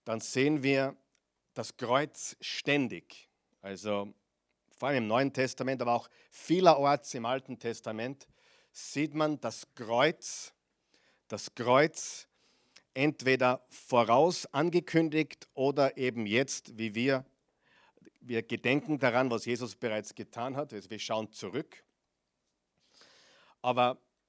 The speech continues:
was ich immer so f-, spannend sch-, finde, auch wenn du zum Beispiel in den Psalmen liest, Psalm zweiundzwanzig, der ganze Psalm zweiundzwanzig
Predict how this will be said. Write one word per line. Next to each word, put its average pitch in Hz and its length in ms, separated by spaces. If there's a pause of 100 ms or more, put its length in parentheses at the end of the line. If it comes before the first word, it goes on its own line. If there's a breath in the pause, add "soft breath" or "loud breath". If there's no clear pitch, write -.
was 120 180
ich 156 100
immer 165 200
so 139 120
f-, - 180
spannend 139 460
sch-, - 240
finde, 127 500
auch 135 260 (360)
wenn 127 160
du 131 80
zum 131 160
Beispiel 139 320
in 131 100
den 123 160
Psalmen 151 440
liest, 147 460
Psalm 123 300
zweiundzwanzig, 135 1080 (600)
der 127 100
ganze 156 320
Psalm 113 300
zweiundzwanzig 113 840